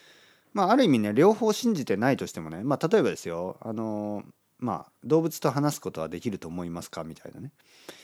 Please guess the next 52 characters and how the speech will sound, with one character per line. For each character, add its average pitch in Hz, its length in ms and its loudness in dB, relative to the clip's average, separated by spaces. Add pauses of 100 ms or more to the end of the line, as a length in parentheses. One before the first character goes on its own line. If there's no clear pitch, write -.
(120)
ま 175 80 2
あ、 - 20 2
そ 202 120 6
う - 20 10
い 208 40 10
う - 20 6
ト 208 100 -2
ピ 175 120 0
ッ - 60 -2
ク 139 80 -2
だ 131 120 2
と 127 100 -4
し - 80 -8
て 165 100 -2
も、 175 280 2
好 127 200 -2
奇 131 140 0
心 90 300 -6
を 80 200 -14 (380)
持 107 140 -4
ち - 160 -2
な 120 120 2
が 87 140 -2
ら、 107 500 4 (100)
あ 95 100 -10
の、 90 160 -8
い 101 60 -2
ろ 113 120 0
ん 107 100 -2
な 101 280 -4 (280)
セ 127 220 4
オ 95 120 0
リ 76 160 -10
ー、 - 40 -18 (400)
ま 120 120 -2
あ、 - 20 -2
ナ 107 180 0
ン 110 80 -2
セ - 180 -10
ン 76 60 -10
ス。 - 240 -16 (180)
<laughs> - 380 4
ナ 185 80 6
ン 156 80 4
セ 120 200 0
ン 95 80 0
ス - 120 -12
な 90 100 -8
セ 107 220 -2
オ 95 60 -2
リ 82 160 -12
ー - 20 -20